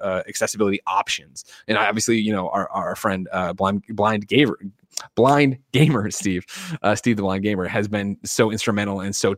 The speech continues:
uh, making the rounds for Last of Us and their incredible accessibility options. Uh, I think all of that needs to be elevated more. And I do think the disabled tag makes a lot of sense. And Steven's doing it the right way, I think, being very respectful and just rallying the troops of like, "No, this does matter." And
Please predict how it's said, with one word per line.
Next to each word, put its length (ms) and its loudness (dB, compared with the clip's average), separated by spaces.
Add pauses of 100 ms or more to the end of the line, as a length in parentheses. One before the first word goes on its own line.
(140)
uh, 200 2
making 280 2
the 80 2
rounds 260 0
for 80 -2
Last 320 2
of 100 0
Us 140 -6
and 60 -4
their 100 -2
incredible 400 0
accessibility 580 -2
options. 420 -8 (340)
Uh, 180 4
I 80 0
think 260 0
all 200 8
of 60 4
that 180 4
needs 320 -2
to 160 -2
be 180 -4
elevated 400 0
more. 260 -4
And 80 -10
I 40 -6
do 260 -2
think 200 -6
the 60 -4
disabled 360 -6
tag 240 -8
makes 180 -10
a 40 -10
lot 120 -6
of 60 -14
sense. 380 -10
And 220 -6 (220)
Steven's 320 4
doing 160 6
it 80 2
the 80 4
right 160 4
way, 140 2
I 20 0
think, 160 -2
being 160 0
very 180 2
respectful 580 -4
and 120 -8
just 220 -8 (320)
rallying 520 4
the 40 -2
troops 280 4
of 80 0
like, 160 0
"No, 100 4
this 180 -2
does 240 2
matter." 380 -4
And 300 -4